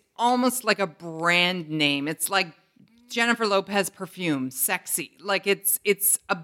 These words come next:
bit more of a high level highlight on her resume. And while I don't think that's the whole of Jennifer Lopez,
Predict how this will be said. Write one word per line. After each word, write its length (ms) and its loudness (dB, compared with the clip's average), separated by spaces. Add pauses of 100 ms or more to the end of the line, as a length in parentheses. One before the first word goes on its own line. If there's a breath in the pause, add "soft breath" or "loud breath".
(160)
bit 260 2
more 460 2
of 140 2
a 340 4 (320 soft breath)
high 720 2
level 440 0
highlight 760 -2 (460)
on 340 2
her 200 0
resume. 600 2 (360 soft breath)
And 480 2
while 220 4
I 120 4
don't 280 0
think 180 -10
that's 260 0
the 80 -8
whole 400 2
of 120 -4
Jennifer 360 -2
Lopez, 480 -2